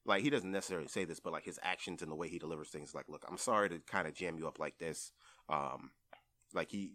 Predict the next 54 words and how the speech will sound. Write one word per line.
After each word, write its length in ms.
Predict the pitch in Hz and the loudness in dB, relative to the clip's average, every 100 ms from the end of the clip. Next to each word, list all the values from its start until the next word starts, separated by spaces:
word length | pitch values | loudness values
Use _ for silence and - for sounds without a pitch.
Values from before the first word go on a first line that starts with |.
| - | -14
when 180 | - 95 | -6 -4
he, 100 | 98 - | -4 -6
he 140 | 98 | -4
made 220 | 101 104 98 | -2 0 -2
the 60 | |
comment 340 | - 92 85 76 | 2 4 4 2
about 240 | 85 80 | 2 2
his 160 | 82 - | 0 0
daughter 340 | 85 85 82 | 2 4 2
being 240 | 78 78 | -2 -4
there, 120 | 78 80 | -2 -4
he's 100 | 71 | -6
like, 140 | 71 | -4
"I 40 | |
don't 220 | 85 76 - | -4 -4 -2
care." 300 | 95 85 - - - _ | -2 -2 -4 -16 -20 _
But, 100 | 98 | 2
like, 140 | 85 - | 4 2
he, 140 | 139 | 0
he 160 | 98 110 | 2 2
walked 280 | 98 98 | 4 2
it 60 | 82 | 2
back, 160 | 82 73 | -2 0
like, 160 | 76 | -2
"Look, 180 | 82 76 _ | -2 -4 _
you 100 | - | 0
know, 80 | 101 | 6
I 60 | 98 | 6
don't 160 | 82 | 4
mean 180 | 87 80 | -2 -6
that." 200 | 71 69 _ - - - | -6 -8 _ -20 -20 -14
Where 160 | - 104 | 4 4
in 60 | 95 | 6
Tommy 360 | 147 160 147 | 4 6 6
is 100 | 117 | 6
just, 360 | 98 107 92 - _ _ _ - | 2 -2 -2 -6 _ _ _ -4
he's 220 | 107 87 | -4 -2
just 220 | 104 98 | -4 -2
straight 280 | - 98 101 | -2 0 2
up 200 | 101 - _ _ - | 2 2 _ _ -10
monster 420 | 80 95 - 95 | 4 6 6 2
mode 280 | 85 78 71 | 2 2 2
all 160 | 85 | 2
the 80 | 80 | 0
time. 300 | - 82 62 - - | 2 0 0 -6 -14
Like, 400 | - 82 64 - - | -2 0 0 -6 -6
it's 320 | 82 69 - | -4 -4 -4
my, 120 | 82 - 87 71 - | -4 -4 -8 -10 -4
"I 140 | 76 | -2
could 160 | 78 78 | -2 -4
care 140 | 85 | -2
less 180 | 80 76 | -2 -2
about 280 | 73 76 - | -4 -6 -4
your, 120 | 80 | -8